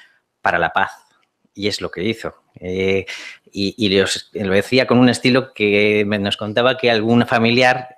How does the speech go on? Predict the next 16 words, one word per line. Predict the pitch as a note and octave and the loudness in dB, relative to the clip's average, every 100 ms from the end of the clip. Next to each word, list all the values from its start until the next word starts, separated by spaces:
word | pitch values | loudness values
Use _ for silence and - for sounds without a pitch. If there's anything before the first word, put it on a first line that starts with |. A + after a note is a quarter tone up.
| - | -10
desde | A2+ G#2+ G#2+ | -4 -2 0
Bilbao | G2 G#2+ B2 B2 - _ - _ - | -2 0 2 0 -4 _ -20 _ 2
pudo | D#3+ D3+ | 4 4
reconocer, | C#3 - A2 G2+ B2 A2 | 4 2 0 0 0 -2
dice, | - G#2+ - | -4 -8 -4
"Esto | D3+ - E3+ | -4 0 0
no | D3+ | 4
lo | D3+ | 4
ha | C#3+ | 2
podido | C3 B2+ B2+ | 0 0 -4
escribir | - A#2 A2+ G#2 | -2 -4 -2 0
nadie | A#2+ B2+ | -2 0
más | A#2 G2+ | -2 -4
que | A2 | -8
Julián | - F#2+ G2 | -12 -8 -8
Marías". | E2+ G2 - - | -8 -10 -12 -18